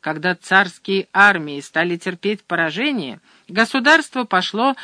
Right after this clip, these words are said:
на новые уступки окраинам. Царь разрешил нанимать в свои полки не одних только старых, но и новых казаков,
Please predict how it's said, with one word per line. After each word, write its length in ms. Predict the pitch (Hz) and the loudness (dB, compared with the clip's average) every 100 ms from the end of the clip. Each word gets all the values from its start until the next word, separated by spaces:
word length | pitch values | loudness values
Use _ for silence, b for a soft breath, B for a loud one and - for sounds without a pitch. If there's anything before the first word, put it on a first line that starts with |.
| B | B
на 180 | 196 202 | 4 4
новые 500 | 202 233 285 262 254 | 4 2 0 0 -4
уступки 840 | - 180 165 - - 202 - - 208 | -2 -4 -6 -8 -4 -4 -4 -6 -6
окраинам. 880 | - 233 - 151 139 120 107 98 - _ _ _ _ _ _ | -2 -4 -4 -6 -6 -8 -14 -16 -20 _ _ _ _ _ _
Царь 400 | 180 185 196 190 - | 4 6 4 0 -4
разрешил 640 | 185 170 180 - 190 180 | -2 -2 -2 -2 -2 -2
нанимать 520 | 175 175 175 190 196 | 0 -2 2 2 2
в 100 | - | -8
свои 360 | - 165 175 185 | -6 -2 0 0
полки 640 | 175 175 - 202 214 202 B B | 0 -2 -2 -2 -2 -2 B B
не 160 | 190 226 | 2 2
одних 420 | 247 254 269 - | 2 2 2 0
только 420 | - 180 170 202 | -2 -4 0 -4
старых, 600 | - - 185 139 117 - B B | -4 2 2 2 -8 -20 B B
но 220 | 160 220 | 0 2
и 80 | 330 | 4
новых 520 | 311 208 180 175 175 | 4 2 2 -2 -8
казаков, 760 | - 170 185 180 - 160 151 _ | -8 -2 -2 -2 -4 -8 -8 _